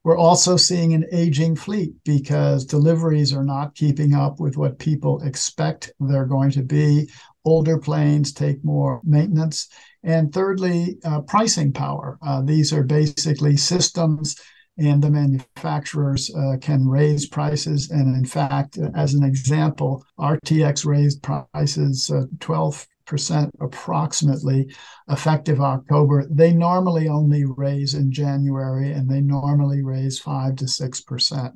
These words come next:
So those are the pluses. Longer term, uh, we think O E should benefit because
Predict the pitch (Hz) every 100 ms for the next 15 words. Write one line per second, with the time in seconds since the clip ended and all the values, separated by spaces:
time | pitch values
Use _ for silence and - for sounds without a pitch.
0 | - 143 135 156 160 165 143 - 151 143
1 | - 147 139 156 156 151 147 135 208 226
2 | 196 185 185 _ - 156 - 202 185 185
3 | 185 - 185 175 170 185 175 165 139 139
4 | 139 139 - 214 220 - 156 151 156 151
5 | 147 -